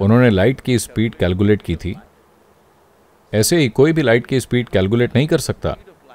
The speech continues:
जब तक उसके आसपास एक वैज्ञानिक सभ्यता ना हो। कोई भी आसमान से टपक कर लाइट की स्पीड कैलकुलेट नहीं कर सकता, ठीक है? जरूर एक वैज्ञानिक सभ्यता रही होगी, वरना ये नहीं होता। पर हमें समझना होगा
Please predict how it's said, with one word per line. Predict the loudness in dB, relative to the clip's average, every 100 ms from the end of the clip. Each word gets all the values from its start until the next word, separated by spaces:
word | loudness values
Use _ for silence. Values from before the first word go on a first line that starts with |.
| _ 0
जब | 2 2
तक | 0
उसके | 0 2
आसपास | 4 4 2 0 0 -2
एक | -4
वैज्ञानिक | -4 0 0 0 0
सभ्यता | -2 -2 0 0
ना | 0
हो। | -2 -8 -14 -20 _ _ _ _ -20 -20 -20 -20 -6
कोई | 0 2
भी | 4
आसमान | 4 4 2 0 2
से | 2
टपक | 2 0 -2
कर | 0
लाइट | 2 2 0
की | -6
स्पीड | -2 -4 -2
कैलकुलेट | 0 0 0 0 0
नहीं | 0
कर | 0
सकता, | -2 -8 -12 -18 _ _
ठीक | -6 -4
है? | -6 -10 _ _ -4
जरूर | 0 2 2
एक | 0
वैज्ञानिक | -2 -2 0 0 0
सभ्यता | -2 -2 0 0
रही | 0 0
होगी, | -2 -4 -8
वरना | -6 -2 0
ये | 2
नहीं | 2 2
होता। | 0 -2 -8 -12 _ _ _ _ _ _ _ -20 -20 _ _ _ -4
पर | 0
हमें | 2 0
समझना | 0 0 0 0
होगा | 0 0 -4